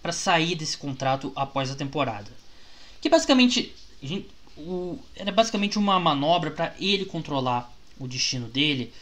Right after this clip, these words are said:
já que claramente o forty-niners queria se desfazer dele. Então ele re-, reestruturou esse contrato, todo mundo sabia que isso ia acontecer,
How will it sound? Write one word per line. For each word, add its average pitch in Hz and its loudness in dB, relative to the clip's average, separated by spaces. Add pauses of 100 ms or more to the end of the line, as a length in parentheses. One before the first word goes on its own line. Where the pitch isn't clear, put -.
(260)
já 143 -4
que 147 -6
claramente 156 0
o 151 -6
forty-niners 127 -4
queria 127 -2
se 135 -6
desfazer 120 -4 (280)
dele. 110 -6 (760)
Então 123 -6
ele 123 -4
re-, 135 -4
reestruturou 143 -2
esse 120 -4
contrato, 151 -2 (340)
todo 156 -2
mundo 147 -2
sabia 123 -6
que - -10
isso 127 -6
ia 127 -4
acontecer, 143 -2